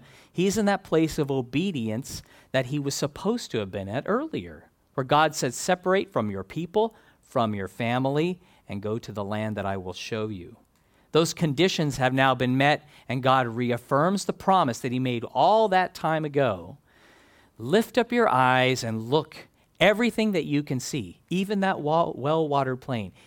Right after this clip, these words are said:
even where the Canaanites and the Perizzites are, I give all that to you. Look in every direction.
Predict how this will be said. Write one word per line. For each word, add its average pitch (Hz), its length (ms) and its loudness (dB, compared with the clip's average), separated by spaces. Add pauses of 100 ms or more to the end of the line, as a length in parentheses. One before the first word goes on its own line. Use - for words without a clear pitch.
(100)
even 208 300 2
where 185 140 4
the 156 80 0
Canaanites 156 640 -2
and 135 80 -2
the 127 60 -2
Perizzites 123 480 -4
are, 117 180 0 (300)
I 135 200 2
give 131 480 0 (220)
all 127 280 4
that 104 260 -4
to 104 100 -16
you. 82 200 -16 (840)
Look 247 200 2
in - 120 0
every 247 220 4
direction. 226 540 2